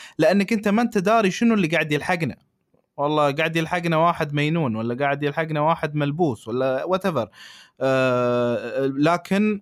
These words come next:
مجرد ما تعرف إيش اللي قاعد يلحقك، وتخاص أنه ت-، ت-، تحس أنك دخلت في بر الأمان، وأصلًا ي-، يتركك الفيلم.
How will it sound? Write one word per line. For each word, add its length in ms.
مجرد 420
ما 120
تعرف 560
إيش 200
اللي 120
قاعد 260
يلحقك، 460
وتخاص 520
أنه 280
ت-، 80
ت-، 340
تحس 320
أنك 240
دخلت 300
في 120
بر 220
الأمان، 480
وأصلًا 680
ي-، 120
يتركك 540
الفيلم. 380